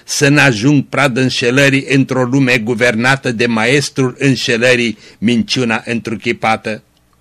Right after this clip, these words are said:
Haideți să vedem acum ce stă scris despre minune, cui și în ce fel se arată și astăzi îngeri sfinți în lume.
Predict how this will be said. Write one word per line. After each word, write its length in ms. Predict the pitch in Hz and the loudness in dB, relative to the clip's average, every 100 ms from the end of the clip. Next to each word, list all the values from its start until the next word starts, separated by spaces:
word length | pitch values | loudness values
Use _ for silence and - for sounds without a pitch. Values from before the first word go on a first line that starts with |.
| _ _ _ _ - - - | _ _ _ _ -20 -20 -20
Haideți 440 | - 277 294 147 139 | -4 0 0 -2 -2
să 100 | 131 | -2
vedem 340 | 113 113 107 | 0 0 0
acum 520 | 80 - - 92 175 - | -4 -10 -4 -2 -2 -2
ce 180 | - 254 | -2 -2
stă 280 | - 190 | -2 -2
scris 420 | 165 - 143 113 - | -2 -2 -4 -4 -2
despre 460 | 120 139 - 123 | 0 0 -2 -2
minune, 680 | 117 107 98 87 90 135 214 _ _ _ | 0 0 -2 -8 -4 -4 -4 _ _ _
cui 400 | - 269 123 - _ | 0 2 2 -4 _
și 200 | - 151 | -4 0
în 100 | 139 | 0
ce 180 | - 208 | 2 0
fel 240 | 156 131 | 2 0
se 220 | 127 - | 0 0
arată 480 | 123 101 135 190 160 | 0 0 -2 -2 -2
și 180 | 139 - | -2 0
astăzi 480 | 214 214 - 156 - | -2 -2 -4 -4 -2
îngeri 400 | 156 165 127 127 | 0 0 0 -4
sfinți 540 | 107 - 123 123 127 - | -6 -6 -4 -4 -6 -10
în 280 | 113 113 101 | -4 -4 -4
lume. 320 | 95 85 78 | -6 -8 -14